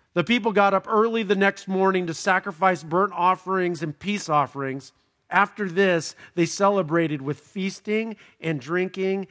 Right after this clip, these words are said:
and they indulged in pagan revelry. I love that, pagan revelry. It makes your imagination just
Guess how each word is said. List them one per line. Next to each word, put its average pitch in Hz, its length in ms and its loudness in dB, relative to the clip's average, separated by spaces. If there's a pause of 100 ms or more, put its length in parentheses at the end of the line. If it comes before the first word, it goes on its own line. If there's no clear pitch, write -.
(140)
and 160 180 -4
they 156 80 -2
indulged 165 760 -2 (160)
in 156 200 -6 (100)
pagan 190 640 -2 (180)
revelry. 123 840 -6 (800)
I 135 60 -6
love 139 240 0
that, 120 280 -6
pagan 151 480 -2
revelry. 123 540 -6
It 123 100 -10
makes 131 320 -6
your 123 120 -8
imagination 127 800 -4
just 120 240 -12